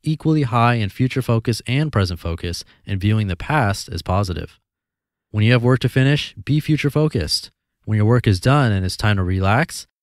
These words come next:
be present-focused. During family holidays, be past-focused to enjoy family customs,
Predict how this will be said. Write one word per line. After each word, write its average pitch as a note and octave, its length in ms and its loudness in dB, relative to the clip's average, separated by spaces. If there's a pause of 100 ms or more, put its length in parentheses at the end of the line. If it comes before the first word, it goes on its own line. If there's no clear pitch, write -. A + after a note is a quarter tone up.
be E3 120 -2
present-focused. A2 880 -2 (680)
During A#2+ 220 0
family B2 300 2
holidays, B2+ 540 2
be E3+ 200 -2
past-focused F#2+ 840 -2
to G#2 100 0
enjoy A2 260 2
family B2 340 0
customs, - 680 -4